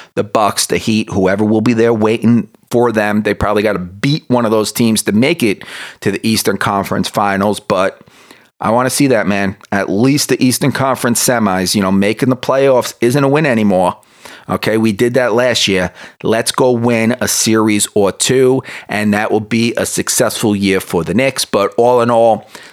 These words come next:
the Knicks will be a competent team this year. They'll win a lot of games, and I think they'll win over fifty games. I really do. And they'll be there around the third, fourth seed, maybe second.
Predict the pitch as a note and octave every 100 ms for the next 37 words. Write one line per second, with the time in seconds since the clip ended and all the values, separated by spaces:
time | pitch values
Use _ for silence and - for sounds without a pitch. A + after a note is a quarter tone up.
0 | _ G#2 A2 A#2 A#2 - - - G2 G#2
1 | A2 G#2+ A2+ G#2+ B2 - F#2 - C3+ C3
2 | C3+ A#2 A2 A#2+ A2+ G#2+ G2+ - G#2 F#2+
3 | F#2+ - - _ G2+ F#2+ G#2 B2 A#2+ A2
4 | A2 G#2+ G#2 G#2+ A2 C3 F#3 F3 F#3+ F3
5 | F3 E3 D3 E3 D3 C3+ B2 B2+ E2 -
6 | F#2+ G#2 G#2 A#2+ B2 G2+ A2 G2+ F2+ F#2+
7 | F#2+ F#2+ G#2 G#2 G#2+ A2+ A#2+ B2 A#2 A2+
8 | G2+ - A#2 A#2+ - B2 A#2+ - A#2 A2+
9 | G#2+ G#2+ A2 - A#2+ A#2 C3